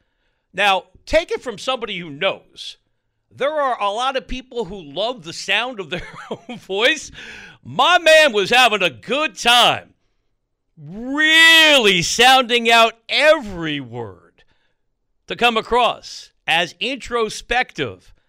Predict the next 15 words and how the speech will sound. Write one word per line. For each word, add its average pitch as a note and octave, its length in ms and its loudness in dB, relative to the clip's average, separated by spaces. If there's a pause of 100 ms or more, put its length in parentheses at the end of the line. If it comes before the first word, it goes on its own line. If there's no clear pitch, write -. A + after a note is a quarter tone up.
(140)
as G#3+ 260 0
possible. A#3 680 -6 (320)
Maybe D3 400 -6
that F#3+ 180 -2
was G3 160 -8
a A3 60 -4
byproduct G3+ 680 -4
of A#2+ 80 -18
spending B2+ 500 -12 (260)
the D3 80 -12
time C#3+ 400 -4
in A#2+ 80 -12
the A2 80 -18
dark. F#2+ 480 -20
But E3 260 -2